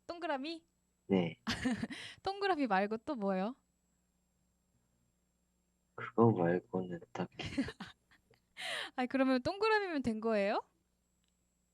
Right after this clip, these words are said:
Speaker 2: 그 돈이 있으면은 뭔가 내가 원하는 걸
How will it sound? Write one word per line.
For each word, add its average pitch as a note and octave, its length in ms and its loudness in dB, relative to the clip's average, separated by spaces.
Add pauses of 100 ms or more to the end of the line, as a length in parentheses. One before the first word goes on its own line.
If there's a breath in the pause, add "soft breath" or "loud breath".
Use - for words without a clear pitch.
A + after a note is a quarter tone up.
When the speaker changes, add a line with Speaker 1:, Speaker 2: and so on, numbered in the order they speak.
(160)
Speaker 2:
그 G#2 280 6 (140)
돈이 A2 540 8
있으면은 F2 640 0
뭔가 D#2+ 320 -8 (800)
내가 F#2+ 260 8
원하는 E2 420 0
걸 D#2 120 -4